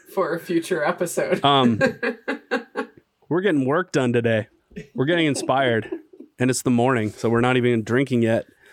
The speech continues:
Speaker 1: That's why I wear my tropical shirt. <laughs>
Speaker 2: But yeah, strawberry daiquiri has become really prominent i-, in daiquiri variations and in boat drink, uh, situations,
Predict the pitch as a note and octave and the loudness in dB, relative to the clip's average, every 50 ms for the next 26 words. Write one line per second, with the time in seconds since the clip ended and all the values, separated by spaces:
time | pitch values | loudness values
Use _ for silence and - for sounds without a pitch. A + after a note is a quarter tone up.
0 | - - - - _ - - E3 E3+ E3+ F3+ G3 G3 G3+ G#3 G3+ G#3 G3+ G3+ - | -20 -20 -20 -20 _ -18 -12 -8 -8 -6 -4 -4 -4 -4 -4 -4 -4 -6 -6 -4
1 | - G#3 G#3 - A#3+ - A#3 A3+ - - B3+ D#4+ D4 - - - _ _ _ - | -4 -4 -4 -4 -8 -14 -14 -14 -12 -10 -8 -8 -8 -8 -12 -14 _ _ _ -10
2 | C#4+ B3 - - - E4 - - - - - D4 - - - - F4+ - - - | -10 -10 -10 -8 -8 -8 -8 -10 -12 -14 -14 -14 -14 -14 -12 -10 -10 -10 -10 -6
3 | - - F3 F#3 E3 D3 - - A3 A3+ B3 C4+ B3 G3 F3 E3 E3 F3 F3 - | -4 -2 0 0 0 0 -2 -2 -2 -2 0 0 -2 0 0 0 0 0 0 0
4 | - F3 E3+ E3 D#3+ D3+ D#3+ D#3+ C#3+ - D#3 C3 - - E3 E3 E3 E3 E3 E3 | 0 0 2 2 0 0 0 -2 -2 -2 -4 -4 -2 0 0 0 2 2 0 0
5 | D#3+ C3+ - _ _ _ _ _ _ _ _ _ _ _ - C3+ E3+ F#3 F#3+ F3 | -2 -4 -6 _ _ _ _ _ _ _ _ _ _ _ -4 -2 0 0 0 -2
6 | - - - D3 D3 D3+ D#3+ E3 E3+ F3+ F#3 F3+ - _ _ _ _ _ _ _ | -2 -2 -2 0 0 0 2 2 2 0 0 -2 -6 _ _ _ _ _ _ _
7 | _ _ _ _ _ _ - - C#3+ A#2+ - C#3+ D3+ D3+ C3+ C#3 C3 C#3+ - - | _ _ _ _ _ _ -4 -4 -2 -2 0 0 0 0 0 0 0 0 0 0
8 | D3+ C#3+ C3+ C#3 C3+ C3 B2+ B2 C3 C3+ - - D3 C3+ C3+ B2+ B2 A#2 A#2+ A#2+ | 0 2 2 2 2 2 2 2 2 0 0 0 0 0 0 0 0 0 2 2
9 | A#2 A2+ G#2 - C#3 C#3+ C#3 - - C3+ C#3+ C#3 C3+ B2 - - - C3 A#2+ A2+ | 0 0 0 0 0 0 0 -2 -2 -2 0 0 -2 -4 -6 -6 -2 -2 0 0
10 | G#2+ - - C#3+ - - A#2+ B2 B2+ C3+ B2+ - - C#3+ C#3 C3+ C3 B2+ - - | 0 -2 -2 -2 -2 0 0 0 0 0 -2 -2 -2 0 0 2 2 0 -2 -4